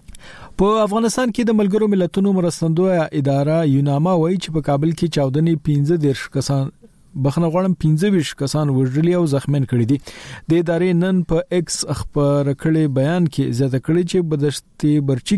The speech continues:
کې پر هزاره وګړو د جنوري په شپږمه شوې دا برید غندي. تر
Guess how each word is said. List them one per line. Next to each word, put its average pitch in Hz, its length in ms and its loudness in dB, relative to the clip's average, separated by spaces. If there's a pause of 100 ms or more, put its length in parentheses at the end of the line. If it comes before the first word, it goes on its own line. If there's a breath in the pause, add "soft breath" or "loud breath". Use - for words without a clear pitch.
کې 160 200 0
پر 139 220 0
هزاره 139 340 0
وګړو 165 300 2 (120)
د 139 140 0
جنوري 135 340 2 (120)
په 135 80 -4
شپږمه 151 480 0
شوې 160 280 0
دا 151 80 2 (140)
برید 151 320 0
غندي. 123 280 2 (540 loud breath)
تر 160 100 0